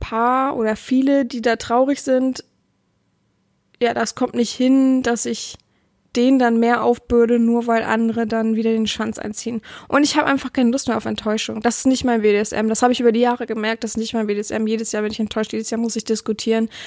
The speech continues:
Für mich ist es wirklich, ähm, passt das nicht in mein, mein, mein Konzept. Und das habe ich jetzt auch schon mehrmals im Podcast gesagt.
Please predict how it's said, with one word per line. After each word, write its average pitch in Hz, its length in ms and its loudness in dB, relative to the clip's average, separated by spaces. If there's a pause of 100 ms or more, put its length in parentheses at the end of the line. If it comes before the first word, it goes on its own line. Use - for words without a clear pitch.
(120)
Für 226 120 4
mich 233 180 6
ist 233 140 4
es 220 120 -2
wirklich, 226 520 4 (360)
ähm, 208 300 0
passt 240 240 2
das 240 100 4
nicht 233 200 2
in 220 120 2
mein, 214 440 0
mein, 208 360 -2
mein 208 220 -2
Konzept. 226 560 0
Und 220 160 -4
das 208 160 -2
habe 220 140 2
ich 220 80 -2
jetzt 220 160 0
auch 214 120 0
schon 226 220 2
mehrmals 247 400 4
im 208 80 -6
Podcast - 400 -8
gesagt. 220 400 -6